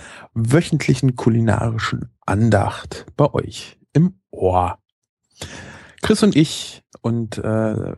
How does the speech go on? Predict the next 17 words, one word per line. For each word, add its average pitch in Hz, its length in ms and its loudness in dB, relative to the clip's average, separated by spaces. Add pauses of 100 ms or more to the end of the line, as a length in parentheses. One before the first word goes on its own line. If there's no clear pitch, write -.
wenn 123 320 2
es 120 140 2
sich 120 160 -2
denn 113 200 2
mit 110 140 0
unseren 117 260 2
Terminen 117 320 0
vereinbaren 208 420 2
lässt, 170 220 2
denn 127 100 2
das 113 160 -2
ist - 280 -8 (440)
bei 123 120 6
drei 117 340 4
Köchen 123 580 -2
recht 113 360 -8
schwierig, 214 540 0